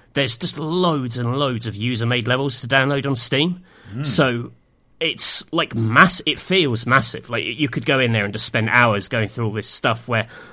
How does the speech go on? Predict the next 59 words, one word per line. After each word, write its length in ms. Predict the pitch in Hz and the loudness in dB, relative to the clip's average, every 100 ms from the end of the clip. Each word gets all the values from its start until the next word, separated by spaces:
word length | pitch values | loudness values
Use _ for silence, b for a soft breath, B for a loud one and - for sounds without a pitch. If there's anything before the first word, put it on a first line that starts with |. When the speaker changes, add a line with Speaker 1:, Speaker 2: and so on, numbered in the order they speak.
| B | B
Speaker 1:
I 80 | 110 | -2
guess 200 | 131 - | 0 0
other 200 | 131 131 | 0 -2
people 240 | 135 139 | -4 -4
have 100 | 113 | -2
either 220 | 120 113 104 | -2 -2 -2
made 340 | 98 120 117 | 0 -2 -2
the 80 | 113 | -4
music 460 | 123 135 131 123 | 0 0 0 -4
or 120 | 107 - | -8 -4
imported 640 | 104 113 143 135 - 117 | -2 -2 -2 -4 -6 -6
music. 480 | 123 135 131 127 _ b - | -4 -4 -4 -8 _ b -4
I, 100 | 170 | -2
I 160 | 160 | -2
was 140 | 202 - | 0 0
so 80 | - | 0
ummed 340 | 185 226 233 | 0 0 2
and 100 | 220 | 2
ahed 200 | 175 175 | 2 2
about 220 | 165 131 | 0 -2
putting 220 | 165 120 | -2 -4
an 100 | 127 | -2
early 200 | 127 120 | -2 0
access 380 | 120 - - 131 | 0 -2 -4 -2
game 180 | 139 131 | 0 0
on 100 | 120 | 0
here 220 | 123 143 | 0 -2
because 600 | - 120 127 110 - - B B B B | -2 -6 -4 -2 -2 -4 B B B B
I 80 | 214 | -2
think 320 | 123 120 - | 0 -2 -2
this 240 | 139 - | -2 -2
will 80 | 135 | -6
be 180 | 117 139 | -6 -6
phenomenal 640 | - 117 110 117 139 127 | -4 -2 -2 -2 -2 -4
when 160 | 123 123 | -4 -4
it's 220 | 117 - | -6 -6
finished, 500 | 120 143 202 - 147 | -2 -2 -2 -6 -6
which 320 | 127 117 90 | -4 -2 -4
Speaker 2:
Hmm. 40 | 90 | -4
Speaker 1:
I 80 | 117 | -4
don't 200 | 113 110 | -4 -4
know 80 | 131 | -4
if 100 | 117 | -2
that's 320 | 139 - - - | -6 -6 -12 -6
planned 340 | 143 143 151 | 0 0 0
for 80 | - | -8
twenty 300 | - 127 - | -8 -8 -6
twenty-two, 640 | 160 139 - - 165 165 B B B - | -6 -6 -6 -2 -2 -2 B B B -2
but 160 | 139 104 | 0 0
it 160 | 127 | -2
just, 400 | - - - - - _ _ - | -2 -2 -4 -6 -12 _ _ -10
it 120 | 143 | -6
puts 180 | 175 165 | 0 0
such 160 | - | 0
a 40 | - | -4
smile 320 | - 170 156 | 2 4 4
on 60 | |
my 100 | 131 | 2
face, 540 | 117 139 113 101 - | 0 0 0 -2 -6